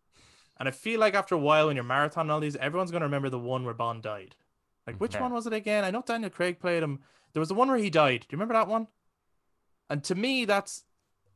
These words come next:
Speaker 1: kind of important in a long series like this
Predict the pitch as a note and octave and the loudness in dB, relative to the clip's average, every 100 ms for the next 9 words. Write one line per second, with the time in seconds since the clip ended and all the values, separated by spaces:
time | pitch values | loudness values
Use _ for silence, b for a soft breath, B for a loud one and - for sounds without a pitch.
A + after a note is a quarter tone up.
0 | _ _ - F#3+ B3 G#3 F#3 - E3 D#3 | _ _ 2 4 4 2 -2 2 2 2
1 | A#2+ - - _ _ - C3 B2 C3 C#3 | -2 -16 -20 _ _ -8 -4 0 0 0
2 | C3 C3+ B2 A#2+ A2 A#2 - - | -2 -2 -2 -4 -8 -10 -10 -18